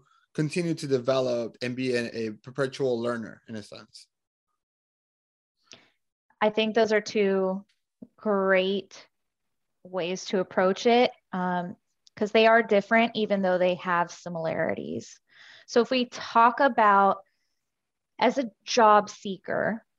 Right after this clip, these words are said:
Speaker 2: um, and let's say you already are out of school, so you're not getting that formal education,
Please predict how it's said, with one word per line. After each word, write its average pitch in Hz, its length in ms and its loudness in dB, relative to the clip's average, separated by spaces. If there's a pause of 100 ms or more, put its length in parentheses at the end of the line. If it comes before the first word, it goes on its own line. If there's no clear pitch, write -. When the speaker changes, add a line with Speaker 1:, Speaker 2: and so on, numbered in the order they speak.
(400)
Speaker 2:
um, 190 680 0 (1200)
and 208 200 0
let's 214 260 0
say 214 200 6
you 190 680 0 (260)
already 180 680 -2 (520)
are 202 160 2
out 175 220 4
of 170 120 0
school, - 480 -10 (300)
so 175 480 2
you're 185 240 0
not 190 160 0
getting 190 220 -2
that 185 240 -2 (160)
formal 190 520 -2
education, - 840 -4